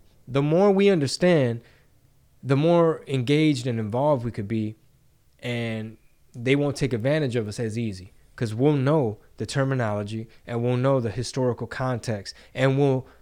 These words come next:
understand the repercussions of deplatforming people and censoring people and using your big tech muscle to shut people up. So, with that being said, stay free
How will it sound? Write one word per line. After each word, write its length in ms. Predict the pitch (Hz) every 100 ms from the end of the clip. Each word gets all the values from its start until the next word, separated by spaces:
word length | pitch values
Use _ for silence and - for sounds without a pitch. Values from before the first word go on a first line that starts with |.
| _ 151
understand 560 | 151 131 - 147 143
the 60 | 120
repercussions 1120 | 127 170 160 160 - 202 202 175 131 110 - - - - - _ _ _ _
of 160 | 135 123
deplatforming 880 | 160 156 - 170 160 - 147 135 117
people 440 | 139 120 101 95 - -
and 160 | 135 123
censoring 640 | - 165 151 151 127 117
people 420 | 127 117 101 95 - - -
and 160 | 135
using 300 | 156 151 147
your 100 | 131
big 360 | 113 120 160 123
tech 320 | 165 156 -
muscle 640 | 107 127 160 - 127 110 - - _ _ _
to 100 | -
shut 340 | 123 - 165 -
people 340 | 156 117 110
up. 300 | 143 - - - - - _ - - _ _ _
So, 420 | - 131 120 110 - - - - _ -
with 200 | - 127 185
that 180 | 196
being 160 | 185 190
said, 420 | - 196 190 185 - _ _ _ _
stay 320 | - - 208
free 380 | 196 196 170 143